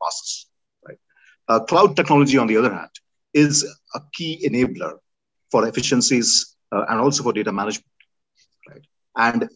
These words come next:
it's the mix of two, getting that balance right, uh, is certainly key, uh, to be driving,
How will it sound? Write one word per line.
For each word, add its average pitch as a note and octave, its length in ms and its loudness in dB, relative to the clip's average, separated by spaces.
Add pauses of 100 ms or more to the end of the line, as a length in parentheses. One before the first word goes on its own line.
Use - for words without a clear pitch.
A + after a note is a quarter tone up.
(120)
it's D3 160 -2
the - 80 -2
mix D#3 340 4
of - 140 -4
two, C#3 400 0
getting D3+ 180 4
that - 220 -2
balance B2 360 -2
right, G#2+ 280 -2 (520)
uh, A2 180 -2
is C#3 200 -4
certainly C#3+ 360 2
key, G#2 420 -6 (240)
uh, G2+ 320 -2 (100)
to - 60 -6
be G#2+ 100 -4
driving, G#2 600 0